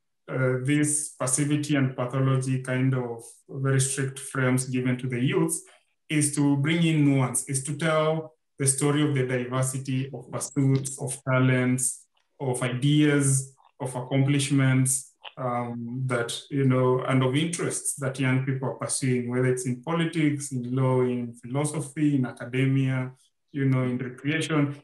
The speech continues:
in whatever, uh, in, and in every space that, uh, young people are existing. So I think it's very, very important to invest within, to invest in nuance in telling the story of young people.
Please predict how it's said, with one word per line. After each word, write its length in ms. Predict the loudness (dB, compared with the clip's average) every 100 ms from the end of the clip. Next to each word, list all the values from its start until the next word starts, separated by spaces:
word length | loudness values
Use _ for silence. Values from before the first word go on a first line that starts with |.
| 0
in 100 | 2
whatever, 600 | 2 2 2 2 0 -4 -18 _ _
uh, 580 | -6 -4 -2 -2 -4 -6 -8 -4
in, 240 | 0 2
and 180 | 2 4
in 140 | 4
every 260 | 2 0 -4
space 480 | -4 -4 -2 -2 -4
that, 240 | -8 -8 -8 -2
uh, 180 | -2
young 380 | 0 2 4 2 0
people 260 | -6 -4
are 100 | -2
existing. 600 | -4 -6 -6 -6 -4 -6
So 380 | -2 0 0 0 -8 _ -4
I 80 | -2
think 220 | 0 0
it's 240 | -2 -2
very, 340 | -2 0 0 2
very 220 | 2 2
important 680 | 2 0 -4 -2 0 0 -2 -8 _ _
to 80 | 0
invest 400 | 2 2 0 -2
within, 720 | -4 -2 0 0 -2 -4 -8 -4
to 80 |
invest 540 | 0 0 -2 -4 -6 -8
in 460 | -4 -2 -2 -4 -6 -2
nuance 640 | 2 2 2 0 -6 -14 -18 _ _
in 140 | -2 0
telling 380 | 2 4 4
the 80 | 4
story 320 | 0 -2 -2
of 120 | -4 -4
young 260 | -6 -6
people. 420 | -4 -2 -2 -6